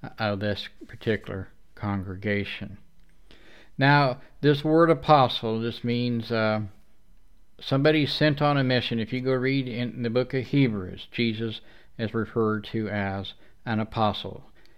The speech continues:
Uh, somebody who has a message and takes it and gives it to somebody else. In the Greek terminology,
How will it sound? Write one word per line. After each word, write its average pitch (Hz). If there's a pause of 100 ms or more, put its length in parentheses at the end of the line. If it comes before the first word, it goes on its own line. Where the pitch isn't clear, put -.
(140)
Uh, 71 (180)
somebody 180
who 165
has 147
a 151
message 123 (560)
and 113
takes 139
it -
and 120
gives 120
it 123
to 120
somebody 123
else. 98
In 110
the 110
Greek 113
terminology, 104